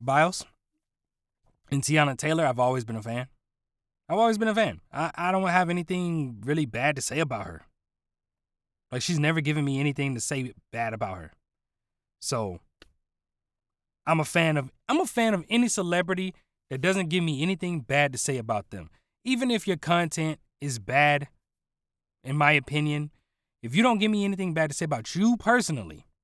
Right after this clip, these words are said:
I like you. You're good. Like, don't, don't do anything shady. Don't do no stupid sh-,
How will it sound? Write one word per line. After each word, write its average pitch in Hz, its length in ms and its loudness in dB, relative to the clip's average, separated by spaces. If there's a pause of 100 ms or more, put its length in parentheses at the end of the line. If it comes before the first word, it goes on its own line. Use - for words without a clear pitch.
(840)
I 185 80 4
like 147 260 2
you. 82 100 -12 (280)
You're 147 120 -2
good. 131 260 -4 (880)
Like, 202 100 2
don't, 269 240 4
don't 277 200 4
do 294 120 4
anything 254 320 0
shady. 190 320 -2
Don't 202 200 0
do 247 100 -4
no 233 160 -4
stupid 214 480 -6
sh-, - 40 -12